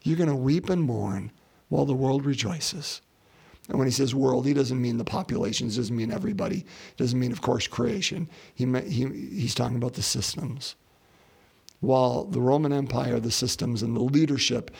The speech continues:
of the, the Jewish, you know, temple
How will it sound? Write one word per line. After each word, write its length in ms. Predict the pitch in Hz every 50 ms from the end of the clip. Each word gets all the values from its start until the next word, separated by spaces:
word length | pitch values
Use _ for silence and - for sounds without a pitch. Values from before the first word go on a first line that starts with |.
| - - - - -
of 220 | - 143 123 120
the, 220 | 117 123 123 117 -
the 160 | 92 120 127
Jewish, 500 | - - 135 135 127 127 120 - - -
you 140 | 143 131 123
know, 160 | 117 113 113
temple 560 | - - 120 120 117 - - - - 151 -